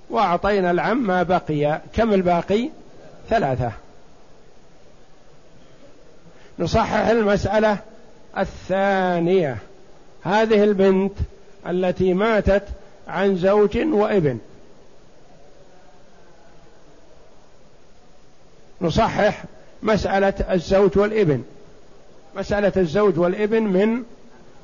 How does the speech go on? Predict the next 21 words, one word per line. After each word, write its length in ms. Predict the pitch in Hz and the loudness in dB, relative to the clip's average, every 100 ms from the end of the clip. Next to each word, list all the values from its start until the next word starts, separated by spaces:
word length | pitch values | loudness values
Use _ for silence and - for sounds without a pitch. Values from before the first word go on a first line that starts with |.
| - | -2
أربعة، 420 | 190 156 139 139 | 0 0 0 0
لأن 400 | 160 190 190 185 | 0 -2 -2 0
فيها 480 | 202 202 165 202 214 - - 143 | 2 2 2 2 -2 -12 -18 -6
زوج 520 | 160 202 226 220 240 - - - - - - | 0 4 4 2 -4 -10 -16 -20 -20 -20 -12
له 320 | 180 196 175 175 | -2 0 2 2
ربع 420 | 220 214 180 214 - - - - | 2 2 0 -2 -10 -20 -14 -4
لوجود 480 | 185 175 185 220 202 | 0 2 2 2 0
الفرع 480 | 147 165 208 208 240 - | 0 0 0 -2 -8 -6
الوارث، 580 | 202 175 135 131 123 - - - - - - - | 0 2 2 0 -4 -10 -16 -18 -20 -20 -20 -4
والابن 480 | 233 208 180 208 220 | -2 0 0 0 -2
يأخذ 340 | 214 - 180 | -4 -4 0
الباقي. 440 | 180 151 135 127 110 - - - - - - - | 0 0 -2 -6 -10 -14 -20 -20 -20 -20 -18 -6
فمسألة 580 | 185 196 190 220 240 220 | -2 0 0 0 0 2
البنت 480 | 220 202 202 233 - | 0 2 0 0 0
من 220 | 214 220 | 0 0
أربعة، 500 | 233 180 147 135 135 117 - - - - - - - - - - - - - | 0 -2 -2 -2 -2 -4 -10 -20 -20 -20 -20 -20 -20 -20 -20 -20 -20 -12 -2
للزوج 480 | 190 160 233 226 | 0 2 2 4
الربع 380 | 214 190 233 208 | 2 2 2 2
واحد، 460 | 175 180 147 160 196 - - - - - - | 4 2 2 0 -2 -6 -20 -20 -20 -20 -6
والباقي 540 | 190 208 208 202 202 185 | 0 2 2 2 2 2
ثلاثة 500 | 175 180 175 214 | 2 4 4 2